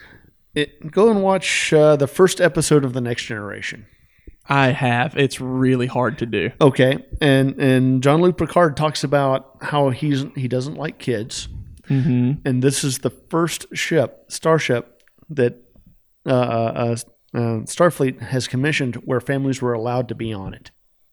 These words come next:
Speaker 2: Mm-hmm. Well, I mean, but they're not necessarily beholden to that.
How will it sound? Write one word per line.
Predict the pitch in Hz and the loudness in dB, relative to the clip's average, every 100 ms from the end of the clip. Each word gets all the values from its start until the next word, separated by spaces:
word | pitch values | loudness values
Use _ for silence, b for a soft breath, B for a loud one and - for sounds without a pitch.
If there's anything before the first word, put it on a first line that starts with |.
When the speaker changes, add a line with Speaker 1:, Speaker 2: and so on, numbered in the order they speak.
| _ - | _ -2
Speaker 2:
Mm-hmm. | 139 135 131 143 - _ _ _ _ _ _ _ _ _ _ _ _ | 0 2 0 -4 -12 _ _ _ _ _ _ _ _ _ _ _ _
Well, | 175 170 | -2 -2
I | 160 | 0
mean, | 160 147 127 - | 0 0 -2 -6
but | - 143 131 | -6 -4 -4
they're | 147 147 | -2 -2
not | 143 135 - _ | -2 -6 -12 _
necessarily | - 143 - 139 131 | -10 -8 -6 -4 -4
beholden | 113 113 - 151 143 131 123 - | -4 -6 -4 -4 -2 -4 -6 -8
to | - 170 | -8 -6
that. | 113 127 - | -4 -8 -12